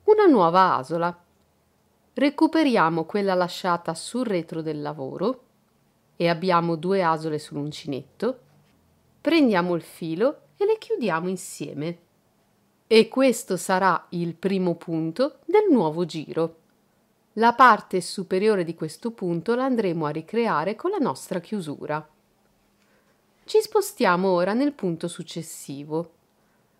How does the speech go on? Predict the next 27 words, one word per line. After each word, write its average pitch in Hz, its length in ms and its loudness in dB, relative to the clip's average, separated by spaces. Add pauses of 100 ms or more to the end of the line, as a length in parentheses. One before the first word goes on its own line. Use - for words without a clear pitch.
Questo 403 380 2
genere 220 400 2
di 180 80 -4
lavorazione, 175 960 -2
dove 165 180 -4
andiamo 208 320 0
ad 175 80 -2
entrare 170 720 -2
al 170 300 -2
centro 165 640 -4
del 151 180 -6
punto 277 480 -2
basso 175 340 -2
sottostante, 165 1080 -8 (260)
si - 260 -6
chiama 190 420 0
punto 269 440 2
maglia, 147 500 -4 (720)
perfetto 214 640 -2
per 175 240 0
essere 180 380 -2
lavorato 175 540 -2
con 160 240 -8
questa 233 320 -4
tipologia 160 440 -8
di 156 100 -12
filato 180 640 -6